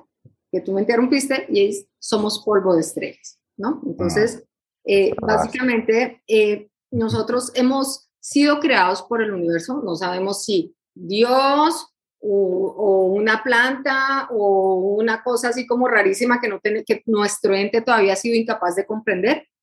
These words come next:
Speaker 1: nos ha creado. ¿Con qué fines? ¿Para qué? No, no lo sabemos.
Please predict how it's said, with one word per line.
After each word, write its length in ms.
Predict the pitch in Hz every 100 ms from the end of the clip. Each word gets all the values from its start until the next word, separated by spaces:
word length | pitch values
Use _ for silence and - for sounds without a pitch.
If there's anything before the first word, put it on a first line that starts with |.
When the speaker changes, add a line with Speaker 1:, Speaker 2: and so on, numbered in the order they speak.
| _ -
Speaker 1:
nos 220 | 208 202
ha 120 | 185
creado. 360 | 220 196 147 - - _
¿Con 140 | 214 196
qué 100 | 226
fines? 440 | 226 277 285 311
¿Para 240 | 302 220 196
qué? 100 | 220
No, 120 | 220
no 80 | 196
lo 60 | 190
sabemos. 420 | 208 202 165 165